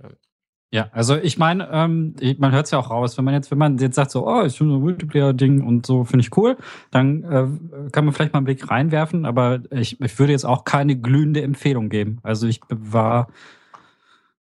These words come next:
Speaker 2: ähm, nö, ich würd's gar nicht empfehlen. <laughs>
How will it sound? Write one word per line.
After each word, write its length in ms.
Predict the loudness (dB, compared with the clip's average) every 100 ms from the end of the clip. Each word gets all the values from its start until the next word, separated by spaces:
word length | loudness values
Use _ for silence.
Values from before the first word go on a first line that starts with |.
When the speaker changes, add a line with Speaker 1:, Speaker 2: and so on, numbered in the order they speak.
| _ -4
Speaker 2:
ähm, 480 | 2 4 4 2 0 -8 _ _ _ _ _ _
nö, 140 | 0 0
ich 180 | 0
würd's 140 | -4 -2
gar 120 | -2
nicht 100 | -2
empfehlen. 300 | -6 -8 -10 _ -2
<laughs> 560 | 0 0 2 0 0